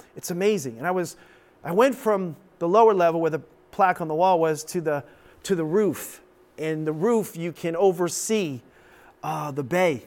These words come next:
It's a beautiful place. Many of you know and have been there over Kafrisi, um, in, uh, the Dominican, just outside of Puerto Plata.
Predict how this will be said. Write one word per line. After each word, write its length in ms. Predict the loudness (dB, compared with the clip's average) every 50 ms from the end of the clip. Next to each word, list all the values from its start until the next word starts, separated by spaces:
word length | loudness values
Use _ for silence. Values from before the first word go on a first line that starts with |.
| -14 -14
It's 260 | -12 -10 -10 -10 -10 -10
a 60 | -10
beautiful 640 | -8 -6 -2 -2 -2 -2 -2 -4 -2 -2 -2 -2 -4
place. 580 | -6 -4 -2 0 0 0 -2 -4 -8 -12 -14 -14 -10
Many 240 | -8 -6 -4 -4 -6
of 80 | -6
you 180 | -6 -6 -6 -4
know 380 | -4 -4 -4 -2 -4 -4 -6 -8 -14 -20 -20 -20 -14 -10
and 100 | -6 -6
have 140 | -6 -4 -4
been 220 | -4 -4 -4 -4
there 180 | -4 -4 -2 -4
over 180 | -4 -4 -6
Kafrisi, 840 | -10 -12 -14 -16 -12 -10 -8 -8 -8 -8 -8 -8 -8 -8 -8 -8 -8
um, 340 | -8 -6 -6 -6 -8 -10 -12 -14 _ _ _ _ -20 -20 -20 _ _ _ -8
in, 420 | -4 -4 -2 -2 -4 -4 -6 -8 -12 _ _ _
uh, 320 | -8 -6 -4 -2 -2 -2 -4
the 140 | -4 -6
Dominican, 460 | -6 -4 -4 -4 -4 -4 -6 -8 -8 -8
just 240 | -8 -6 -4 -2
outside 340 | -2 -2 -2 -2 -2 -2 -2
of 80 | -4 -4
Puerto 240 | -4 -4 -4 -4 -4
Plata. 420 | -4 -2 0 0 0 0 -2 -6